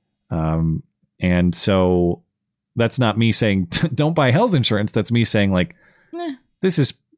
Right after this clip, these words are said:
Speaker 1: there are a lot of things that the medical industry wants to do to your kid that aren't really necessary.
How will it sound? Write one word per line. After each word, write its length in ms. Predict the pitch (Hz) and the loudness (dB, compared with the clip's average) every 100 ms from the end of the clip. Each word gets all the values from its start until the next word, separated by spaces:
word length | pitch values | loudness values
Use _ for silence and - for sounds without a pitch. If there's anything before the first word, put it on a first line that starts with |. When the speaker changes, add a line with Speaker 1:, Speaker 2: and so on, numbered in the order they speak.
| _ _ _ _ - - 135 - - - | _ _ _ _ -18 -16 -14 -14 -16 -4
Speaker 1:
there 160 | 127 156 | 0 2
are 60 | |
a 40 | 156 | 2
lot 200 | 170 185 | 2 2
of 80 | |
things 380 | - 151 156 139 | 0 2 2 2
that 180 | 127 - | 0 0
the 80 | 110 | 0
medical 440 | 104 117 120 110 | 2 2 0 0
industry 400 | 110 113 - 110 | 0 0 0 0
wants 320 | 92 92 101 - | 0 0 0 -2
to 100 | 90 | -2
do 240 | 98 98 | 0 0
to 120 | 110 | 0
your 120 | 95 | -2
kid 400 | 80 - 95 101 - _ _ _ _ - | -2 0 0 0 -6 _ _ _ _ -4
that 240 | 104 - _ - | -2 -4 _ -4
aren't 260 | 107 101 - _ | -2 -2 -6 _
really 500 | 104 101 95 90 85 - | -4 0 2 2 0 -2
necessary. 720 | 95 87 85 - 69 57 - | -2 -2 -4 -6 -8 -12 -18